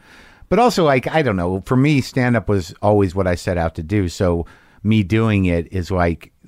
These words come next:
th-, it's like the core of who I am. So, like, I don't ever really think, like,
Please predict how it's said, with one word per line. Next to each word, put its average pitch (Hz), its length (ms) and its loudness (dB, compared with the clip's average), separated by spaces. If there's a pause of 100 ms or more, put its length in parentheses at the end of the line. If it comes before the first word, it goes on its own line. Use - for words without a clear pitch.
(240)
th-, 107 140 -10
it's 113 220 -4
like 101 220 0 (400)
the 98 120 -4
core 98 460 -2
of - 300 -10
who 87 180 -6
I 76 80 -4
am. 85 320 -2 (240)
So, 117 180 -2
like, 104 200 2
I 104 100 2
don't 101 220 -2
ever 95 160 -2
really 87 180 0
think, 82 260 -4
like, 82 220 -2